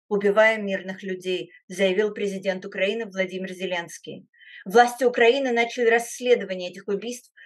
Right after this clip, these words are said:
по статье о нарушении законов и обычаев войны. Мы хотим верить, что рано или поздно виновные в этом преступлении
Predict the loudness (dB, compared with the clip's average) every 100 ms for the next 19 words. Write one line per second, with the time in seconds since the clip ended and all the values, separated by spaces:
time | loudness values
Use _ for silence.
0 | _ -2 0 0 -2 0 0 2 2 0
1 | -2 -2 -4 -2 -2 -2 0 -2 -2 -6
2 | 0 0 0 -6 -8 -8 -4 -2 -2 -6
3 | -10 -16 _ _ _ _ -4 2 2 4
4 | 2 2 0 -2 -4 2 6 6 6 4
5 | 0 2 2 2 0 -2 0 -2 -2 -4
6 | -4 -6 -8 -12 -18 -18 -6 -4 -2 -4
7 | -8